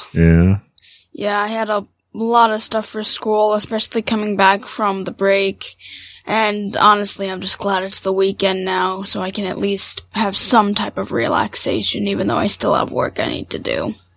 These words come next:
Speaker 1: Well, and that's the thing. You kinda have to make up for that short week with, uh, the holiday and everything when you come back, right?
Speaker 2: I guess.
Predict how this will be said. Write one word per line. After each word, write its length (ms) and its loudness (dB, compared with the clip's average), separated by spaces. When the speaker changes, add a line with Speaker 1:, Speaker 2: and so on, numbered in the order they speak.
Speaker 1:
Well, 220 -2
and 100 0
that's 180 2
the 80 2
thing. 300 2
You 100 2
kinda 240 2
have 200 2
to 60 0
make 280 2
up 180 0
for 140 -4
that 320 2
short 400 0
week 320 0
with, 320 0
uh, 380 4
the 120 2
holiday 340 2
and 120 2
everything 420 0
when 120 0
you 100 -4
come 180 -2
back, 320 2
right? 280 2
Speaker 2:
I 120 -6
guess. 520 -8